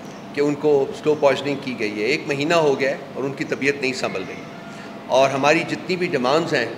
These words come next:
بشرا بی بی کے بارے میں کہ جی ان کے، ان کا میڈیکل چیک اپ کرایا جائے اور ان کے بلڈ کے سیمپلز لے کے، چونکہ یہاں سلو پوائزننگ جو ہے اس کے، اس کی یہاں، آ، بلڈ رپورٹ نہیں بن سکتی ہے۔ وہ دو یا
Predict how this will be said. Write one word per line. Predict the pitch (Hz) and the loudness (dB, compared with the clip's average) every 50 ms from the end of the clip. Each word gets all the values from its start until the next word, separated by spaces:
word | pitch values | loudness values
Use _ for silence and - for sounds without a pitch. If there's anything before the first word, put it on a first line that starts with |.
| - | -8
بشرا | 127 123 - 156 | -8 -2 0 0
بی | 139 131 139 135 | 0 0 -2 -4
بی | 131 143 | -4 -2
کے | 143 139 | 0 2
بارے | 120 123 123 123 139 | 4 4 4 4 4
میں | 139 135 135 131 | 2 0 0 -2
کہ | 147 135 | -4 -4
جی | 123 143 123 | -4 -4 -4
ان | 131 135 127 - | -4 -6 -4 -2
کے، | 143 | 0
ان | 135 135 123 127 117 | 0 0 0 -2 -2
کا | 135 127 | -2 0
میڈیکل | 123 123 135 131 151 147 | 0 0 0 0 -2 -2
چیک | - - 139 123 - | -2 -2 -2 0 0
اپ | 139 - - | 0 2 2
کرایا | 139 131 131 131 131 | 2 4 4 4 4
جائے | 131 139 135 131 131 131 131 - - - - - | 4 4 4 4 2 0 -2 -8 -12 -14 -12 -4
اور | - 120 139 | -2 0 0
ان | 139 139 | 2 2
کے | 147 | 0
بلڈ | 120 - 131 143 143 - | 2 4 4 2 2 0
کے | 151 | -4
سیمپلز | 139 - 135 120 120 - 151 131 - - | -4 -2 -2 -4 -2 -4 -4 -6 -4 -2
لے | 127 127 131 | -2 -2 -2
کے، | 127 135 131 127 131 127 - | 0 -2 -4 -4 -4 -6 -8
چونکہ | 131 113 127 | -6 -6 -4
یہاں | 131 120 110 123 131 139 131 113 - - - - - - | -4 -2 0 2 2 2 0 0 -4 -8 -12 -14 -10 -2
سلو | - 156 | 0 0
پوائزننگ | 156 156 147 143 143 139 156 185 180 | 2 4 4 4 4 4 2 2 2
جو | - 151 147 | 2 2 2
ہے | 139 135 135 139 - - - | 4 4 4 4 2 -2 -6
اس | - - - - | -8 -8 -2 2
کے، | 151 139 | 4 4
اس | 139 127 - - 131 - - | 4 4 0 -4 -8 -8 -8
کی | - 139 120 | -6 -4 -4
یہاں، | 117 113 131 135 139 135 120 - - - - - - - | -2 0 0 2 2 0 0 -4 -8 -12 -12 -14 -6 0
آ، | 120 117 117 117 117 120 | 2 4 4 6 4 4
بلڈ | 117 - - 135 143 143 147 | 2 0 2 4 4 4 4
رپورٹ | 143 - 151 143 143 - | 2 4 4 4 4 4
نہیں | 135 139 135 | 2 0 2
بن | 113 117 110 - | 2 0 -2 -2
سکتی | - 120 98 - - - 107 | -4 -6 -6 -6 -8 -6 -4
ہے۔ | 110 | -4
وہ | 110 120 131 | -2 0 -2
دو | 123 - 135 147 151 | 0 2 2 2 4
یا | 151 156 | 4 2